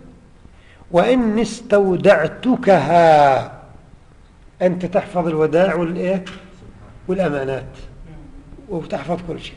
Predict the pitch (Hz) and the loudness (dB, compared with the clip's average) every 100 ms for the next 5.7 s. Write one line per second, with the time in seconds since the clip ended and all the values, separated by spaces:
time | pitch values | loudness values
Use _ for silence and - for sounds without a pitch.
0 | - - - 220 254 - 214 190 175 147 | -20 -10 -2 -2 -2 -6 -4 -2 -2 -2
1 | 233 - 107 - - - - - - - | -4 -4 -6 -8 -14 -18 -20 -20 -20 -20
2 | - 156 202 - - - - - - - | -2 2 2 0 -14 -18 -20 -20 -20 -20
3 | - - - 170 180 226 202 180 - 180 | -20 -8 -2 0 2 0 0 -4 -2 4
4 | 208 196 180 180 175 208 208 220 220 202 | 6 6 2 0 0 0 2 2 2 -2
5 | - 180 160 185 196 208 214 | -2 -4 0 2 4 2 0